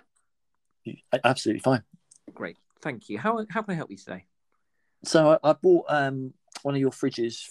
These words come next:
Speaker 1: from your website. It arrived today. Um, very happy with the fridge, but when I got it sort of, um,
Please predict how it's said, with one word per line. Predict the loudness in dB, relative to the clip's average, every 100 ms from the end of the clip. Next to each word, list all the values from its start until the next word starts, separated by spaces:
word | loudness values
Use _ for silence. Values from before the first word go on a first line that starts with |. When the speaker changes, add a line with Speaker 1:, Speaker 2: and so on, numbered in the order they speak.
| -20 _
Speaker 1:
from | -6
your | -2
website. | 0 -2 -4 -4 -6 _ _ _
It | 0 2
arrived | 4 2 0
today. | 0 2 2 -2 _ _
Um, | -4 -2 -4 -6 -14 _ _ _
very | 0
happy | 2 0
with | -4
the | 4
fridge, | 4 4
but | -2 -6 2
when | 4
I | 4
got | 4 4
it | 2 _ -8
sort | 0 0 0
of, | 4
um, | 4 6 2 0 -6